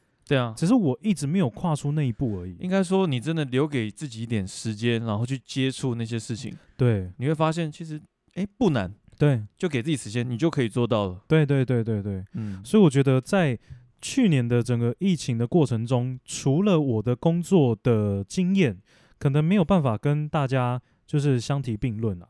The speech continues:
Speaker 1: 嗯。
Speaker 2: 但是其余的，我相信大家还是会蛮有共鸣感受。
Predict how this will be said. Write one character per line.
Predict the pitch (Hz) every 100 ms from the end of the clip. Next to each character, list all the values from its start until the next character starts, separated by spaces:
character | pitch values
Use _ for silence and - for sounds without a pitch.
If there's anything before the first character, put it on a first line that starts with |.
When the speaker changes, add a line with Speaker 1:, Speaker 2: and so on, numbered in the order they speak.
| _ -
Speaker 1:
嗯。 | 123 101
Speaker 2:
但 | 180
是 | 170 175
其 | - 127 135
余 | 131
的， | 113 110
我 | 101
相 | 135 143
信 | 139 139 101 _ _ -
大 | 180
家 | 175
还 | 180 131
是 | 117 165
会 | 165
蛮 | 147 123
有 | 123
共 | 98 147
鸣 | 113 92 92
感 | 98 87
受。 | - 107 87